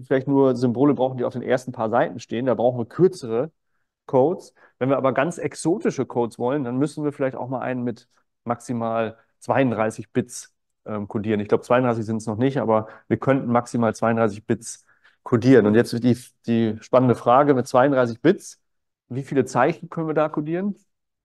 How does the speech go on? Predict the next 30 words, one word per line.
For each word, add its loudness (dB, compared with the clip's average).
Potenziell, 4
wenn 2
wir -2
alles 0
für -10
Zeichen -8
reservieren -10
würden. -12
Ja, 0
das 0
wird -4
jetzt -8
schwer, -2
weil -8
ich -8
die -6
Zahl 0
nicht -4
aussprechen -4
kann. -4
Was 0
müsstet 0
ihr, 2
was 2
würdet 2
ihr 2
rechnen? 2
Zwei 2
hoch 2
zweiunddreißig. 0